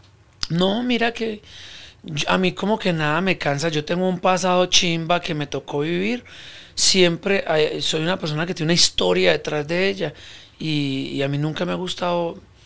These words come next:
eh, quitarme ese pasado encima, no. Ahora,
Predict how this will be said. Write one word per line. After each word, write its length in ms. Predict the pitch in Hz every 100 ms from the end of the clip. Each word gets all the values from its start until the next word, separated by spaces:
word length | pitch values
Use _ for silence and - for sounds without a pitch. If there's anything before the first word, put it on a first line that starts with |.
| - - - - - - -
eh, 280 | - 170 -
quitarme 680 | - 165 - - 175 185 190
ese 160 | 196 220
pasado 360 | 202 160 156
encima, 380 | 175 170 170 170
no. 240 | 190 156 123 - - - -
Ahora, 380 | - 170 135